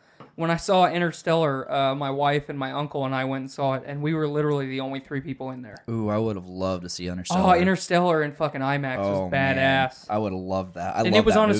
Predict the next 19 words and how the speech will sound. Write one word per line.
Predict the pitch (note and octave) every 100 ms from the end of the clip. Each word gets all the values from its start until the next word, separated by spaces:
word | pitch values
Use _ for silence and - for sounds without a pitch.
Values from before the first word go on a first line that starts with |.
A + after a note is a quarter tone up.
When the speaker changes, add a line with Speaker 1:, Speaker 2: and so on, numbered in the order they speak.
| G3
Speaker 1:
screen. | G#3 F#3+
It | -
was | F#3 F#3
on | F3+
a |
screen | E3+ F3+ E3+
the | C#3
same | D#3 D3+
size | C#3+ C#3+ C#3
as | C#3+
the | C#3
one | C#3
that | C3
we | C3
saw | C3 C3+ C3 B2+ - _ -
on | C#3+
Saturday. | C3+ C3+ C3 C3 -
Speaker 2:
Yeah. | F#2+ E2+ E2+ - _ _
Speaker 1:
So | - C#3 B2+